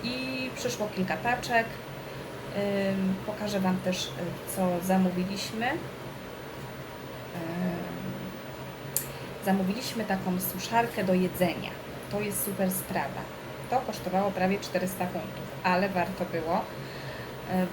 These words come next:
bo wtedy można sobie suszyć jedzenie, tak? Na,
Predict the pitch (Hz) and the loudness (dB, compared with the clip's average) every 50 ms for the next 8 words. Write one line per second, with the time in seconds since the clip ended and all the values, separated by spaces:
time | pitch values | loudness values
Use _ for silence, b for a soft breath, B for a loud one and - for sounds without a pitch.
0 | - 185 196 220 226 - - - 208 196 190 202 196 185 185 185 185 185 180 175 | 4 6 6 6 6 4 2 0 0 2 4 4 6 6 6 6 4 4 4 4
1 | 170 170 170 170 - - - - - 175 170 175 165 165 160 - - - - - | 4 2 2 0 -2 -2 -2 -2 -2 -2 0 0 0 0 0 0 -2 -4 -2 0
2 | 196 190 185 - - 165 156 - - - - - - - - - - - - 208 | 0 2 2 2 0 0 -2 -2 -2 -2 -2 -2 -2 -4 -8 -8 -8 -8 -4 -2
3 | 294 294 247 208 170 156 147 - - - - 180 226 - - - - - - - | 0 0 2 2 0 0 -2 -4 -6 0 4 4 4 4 2 -2 -8 -10 -10 -10
4 | - - 190 208 226 247 | -4 0 2 4 6 4